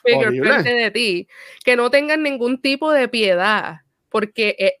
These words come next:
Speaker 1: Abby no enseñó ningún tipo de piedad, ningún tipo de resentment, nada.
Speaker 2: Bueno,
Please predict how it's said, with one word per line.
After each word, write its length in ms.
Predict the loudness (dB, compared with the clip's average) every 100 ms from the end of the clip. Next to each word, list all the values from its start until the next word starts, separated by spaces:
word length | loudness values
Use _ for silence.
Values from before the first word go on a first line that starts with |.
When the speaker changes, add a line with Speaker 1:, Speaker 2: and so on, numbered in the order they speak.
| _ -6
Speaker 1:
Abby 340 | -2 -2 -2 -2
no 240 | 0 0
enseñó 460 | 0 -2 -4 -4 -4
ningún 340 | -4 -4 -4
tipo 220 | -4 -2
de 120 | 0
piedad, 240 | 0 -2 -2
ningún 400 | -4 -6 -6 -4
tipo 200 | -4 -2
de 120 | 0 0
resentment, 520 | -2 -4 -2 -2 -2
nada. 560 | -4 -4 -2 -2 -4 0
Speaker 2:
Bueno, 220 | 2 2